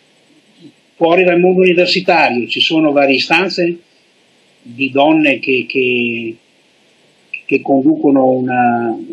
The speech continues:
una, una vita e, e una, e un'interrogazione, eh, su queste questioni che siano note?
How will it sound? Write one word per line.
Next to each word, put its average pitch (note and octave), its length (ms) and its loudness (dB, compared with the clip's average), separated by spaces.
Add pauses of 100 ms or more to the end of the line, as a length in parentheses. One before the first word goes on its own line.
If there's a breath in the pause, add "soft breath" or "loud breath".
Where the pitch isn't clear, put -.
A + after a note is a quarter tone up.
(100)
una, A#2 680 -6 (840)
una C#3 240 2
vita D3+ 440 2
e, C3 220 0
e B2+ 220 0
una, A#2 680 0 (140)
e C3+ 100 -4
un'interrogazione, C3+ 1080 2 (640 soft breath)
eh, - 120 -8
su - 180 -4
queste D3 300 0
questioni C#3+ 720 0
che C3 140 0
siano B2 280 0
note? D3+ 420 0